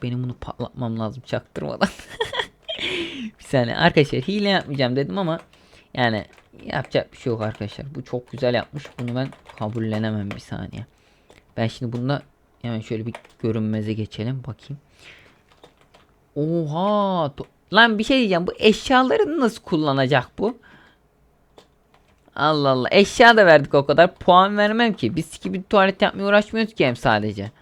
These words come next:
Dur bakayım. Arkadaşlar şimdi ne yapıyorum? İyi izleyin bak. Beni görmez bu enayi. Şunları kır, kır, kır, kır. Hop, F üçüne geri geçti. Tamamdır. Kırdım.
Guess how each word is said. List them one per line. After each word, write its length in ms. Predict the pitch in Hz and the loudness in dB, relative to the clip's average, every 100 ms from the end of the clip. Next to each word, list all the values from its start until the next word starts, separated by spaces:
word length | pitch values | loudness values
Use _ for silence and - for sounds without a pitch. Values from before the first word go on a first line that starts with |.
| _ - - _ | _ -20 -20 _
Dur 120 | 185 180 | -2 0
bakayım. 380 | 170 - 202 214 _ _ _ - _ _ _ - - _ _ _ _ _ _ | 0 0 -2 -2 _ _ _ -20 _ _ _ -20 -20 _ _ _ _ _ _
Arkadaşlar 380 | 233 175 143 - | -12 -10 -8 -8
şimdi 380 | - 180 139 - _ - | -8 -8 -8 -8 _ -8
ne 60 | 180 | -2
yapıyorum? 440 | 147 - 123 143 - | -2 -2 -6 -6 -6
İyi 240 | 139 110 | -4 -4
izleyin 260 | 101 104 104 | -6 -8 -8
bak. 260 | 107 - _ _ _ _ _ _ _ _ _ _ _ _ - _ _ _ - | -10 -16 _ _ _ _ _ _ _ _ _ _ _ _ -20 _ _ _ -4
Beni 180 | 135 127 | -2 2
görmez 420 | 131 117 110 - | 2 0 -4 -4
bu 60 | |
enayi. 420 | 104 98 107 131 147 - - | -6 -6 -4 -6 -8 -12 -12
Şunları 200 | - - | -12 -12
kır, 140 | - | -14
kır, 140 | - | -14
kır, 160 | - - | -16 -18
kır. 140 | - - - - - - - - - - - - - - - _ _ _ - - - | -20 -20 -20 -20 -20 -20 -20 -20 -20 -20 -20 -20 -20 -20 -20 _ _ _ -20 -18 -8
Hop, 220 | 180 - | -8 -6
F 40 | - | -10
üçüne 360 | - - 110 | -10 -6 -4
geri 180 | 110 104 | -2 -4
geçti. 280 | 98 - - | -6 -12 -12
Tamamdır. 680 | 98 101 92 87 92 110 - _ _ | -10 -10 -10 -8 -6 -8 -14 _ _
Kırdım. 440 | - 123 117 127 | -6 -6 -4 -6